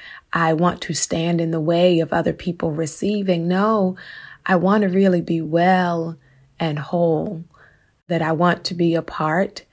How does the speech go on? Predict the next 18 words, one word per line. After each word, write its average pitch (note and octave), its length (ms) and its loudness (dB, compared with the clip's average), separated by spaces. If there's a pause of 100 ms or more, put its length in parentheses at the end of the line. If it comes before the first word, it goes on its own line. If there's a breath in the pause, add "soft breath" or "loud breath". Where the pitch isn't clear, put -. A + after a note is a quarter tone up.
(360 soft breath)
of D#3 560 -4 (220)
being E3 300 0
a D#3 80 -2
blessing E3+ 720 0
to F3 200 -8
other E3 240 -2
people, F3 640 -6 (480 loud breath)
that D#3 460 -2
I D#3 160 -2
want E3 460 -4
to, D#3+ 720 -4
uh, D#3 260 -6
as E3 160 -2
a D3+ 100 0
value, D#3+ 1040 0 (480 loud breath)
uh, F3 120 0
be F3 240 2
intentional E3 1040 -2